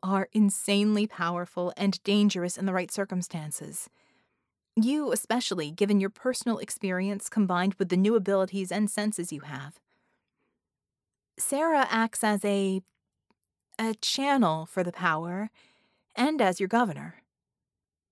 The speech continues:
And don't worry about what would happen if she was gone. It won't matter. She could be vaporized and you would still be together in all the senses that count.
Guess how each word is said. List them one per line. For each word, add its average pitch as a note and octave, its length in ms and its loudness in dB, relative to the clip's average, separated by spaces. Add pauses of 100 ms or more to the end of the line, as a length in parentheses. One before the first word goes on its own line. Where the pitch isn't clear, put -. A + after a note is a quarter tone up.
(200)
And A#3 360 2
don't A3 200 4
worry A#3+ 300 4
about F#3+ 300 2
what F#3+ 220 2
would A#3 160 0
happen F#3 400 -2
if E3 100 -8
she - 140 -6
was F#3 160 -4
gone. D#3+ 380 -4 (1080)
It G3+ 140 2
won't F#3+ 200 0
matter. E3 400 -6 (680)
She C#4+ 200 -2
could B3 160 2
be G3+ 100 4
vaporized E3+ 720 2
and G3 140 4
you F#3+ 100 2
would F#3 140 2
still G3 200 2
be F#3 160 -2
together F3 540 2
in D3 120 -8
all D#3+ 120 -4
the D#3 80 -4
senses D#3+ 440 -6
that - 120 -12
count. D3 420 -12